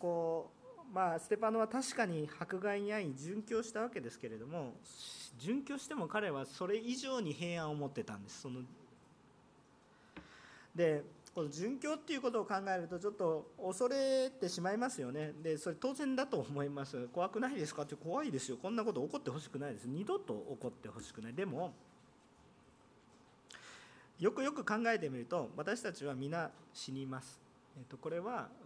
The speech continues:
あの、非常に厳格な世界で、非常に平等です。この世の中でどこまでも平等なのは、生まれてくることと死ぬことです。これはもう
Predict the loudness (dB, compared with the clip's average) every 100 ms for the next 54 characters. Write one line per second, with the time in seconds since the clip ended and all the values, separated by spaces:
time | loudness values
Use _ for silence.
0 | -14 -12 -12 -12 -10 -6 -6 -2 -2 -2
1 | -2 -4 -6 -8 -10 -12 -12 -6 -2 2
2 | 4 6 6 6 2 -4 -14 -20 -20 -20
3 | -20 -20 -20 -20 -20 -20 -20 -20 -20 -20
4 | -20 -6 0 2 4 4 2 2 2 4
5 | 2 4 4 6 6 6 6 6 6 4
6 | 2 2 0 -2 -8 -4 0 0 0 0
7 | 0 0 -4 -8 -10 -6 -6 -4 -6 -8
8 | -12 -12 -8 -4 -2 0 -2